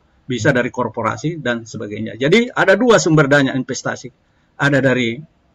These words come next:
utang, ada dari pemilik modal. Nah, utang ini biasanya kalau kredit konstruksi, bukan hanya di Indonesia, atau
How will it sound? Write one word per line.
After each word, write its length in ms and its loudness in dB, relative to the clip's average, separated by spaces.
utang, 320 2
ada 240 0
dari 400 0
pemilik 400 -2
modal. 480 -6
Nah, 160 -4
utang 320 2
ini 240 2
biasanya 480 2
kalau 240 -2
kredit 400 0
konstruksi, 560 -8
bukan 240 2
hanya 240 4
di 80 0
Indonesia, 560 -6
atau 320 -12